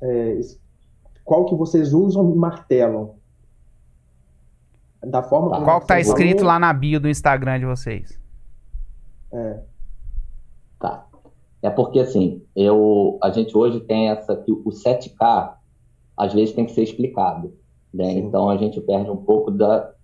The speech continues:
Speaker 2: né, do objetivo, porque nem todo mundo entende o sete K. Então, por isso que a gente, eu tô falando mais, talvez, pra uma mudança, né? Apesar de ser a mesma coisa, mas a forma de falar Roma, né, em si.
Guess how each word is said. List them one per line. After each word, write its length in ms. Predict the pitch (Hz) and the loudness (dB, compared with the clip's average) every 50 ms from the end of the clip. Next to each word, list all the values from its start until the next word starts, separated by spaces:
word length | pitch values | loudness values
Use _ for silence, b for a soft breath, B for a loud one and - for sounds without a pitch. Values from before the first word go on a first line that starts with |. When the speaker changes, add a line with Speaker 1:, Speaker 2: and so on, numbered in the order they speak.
| _ - | _ -8
Speaker 2:
né, 220 | - 95 98 101 | -2 0 2 2
do 120 | 101 98 101 | 4 4 2
objetivo, 680 | 92 101 98 113 107 - - - 92 92 85 85 - - - | 2 0 0 0 -2 -2 -2 -4 -4 -4 -4 -6 -8 -4 -4
porque 200 | 92 - - 98 | -4 -2 0 0
nem 140 | 107 110 107 | 0 2 2
todo 200 | 107 107 110 110 | 2 2 4 4
mundo 180 | 110 107 110 | 4 4 4
entende 320 | 113 113 - 107 107 107 107 | 2 2 2 2 2 2 2
o 40 | - | 0
sete 280 | - 107 - - - - - | -2 -4 -4 -6 -6 -6 -2
K. 160 | 90 90 90 | 0 0 0
Então, 300 | 85 90 98 98 98 - - | 0 -2 -4 -6 -6 -4 0
por 160 | 117 113 104 | 0 2 4
isso 220 | 107 117 113 - | 4 2 0 0
que 60 | - 117 | 0 0
a 60 | 104 | 0
gente, 280 | 107 107 107 107 - - | 0 0 -2 -4 -4 -2
eu 180 | 101 98 98 98 | 0 0 0 0
tô 120 | 104 101 | 0 -2
falando 420 | - - 98 98 101 107 107 104 98 | -2 -2 -2 0 0 0 0 0 -2
mais, 460 | 98 101 107 110 113 - - - _ _ | -2 -2 -2 -2 -4 -4 -6 -10 _ _
talvez, 280 | - 98 98 104 107 107 | -2 0 2 2 2 2
pra 160 | - 110 113 | 2 0 2
uma 120 | 117 120 120 | 2 2 2
mudança, 580 | 131 131 110 101 101 98 - - - _ - _ _ _ - | 2 2 2 0 0 -2 -2 -8 -14 _ -20 _ _ _ -14
né? 380 | 151 - - 98 104 104 - - _ - | -8 -6 -4 -4 -4 -6 -8 -16 _ -12
Apesar 380 | - - - 101 95 101 107 | -4 0 2 2 4 4 2
de 100 | 104 - | 0 0
ser 100 | - - | 0 0
a 40 | 107 104 | 2 4
mesma 340 | 101 104 101 104 110 110 - | 4 4 2 2 0 0 2
coisa, 340 | 113 107 113 120 127 131 131 | 2 2 4 4 2 0 -2
mas 180 | 123 110 104 113 | -2 0 0 -2
a 60 | 110 | -2
forma 300 | - - 110 101 107 107 | -4 -2 -2 -2 -2 -2
de 80 | 107 - | -4 -4
falar 280 | 110 107 101 110 139 | -2 -2 -2 -2 -4
Roma, 360 | 131 113 101 92 90 90 87 90 | -4 -6 -6 -6 -6 -8 -10 -8
né, 140 | 92 90 | -8 -8
em 120 | 98 98 - | -8 -8 -8
si. 320 | - - - - 76 69 | -10 -10 -8 -8 -8 -8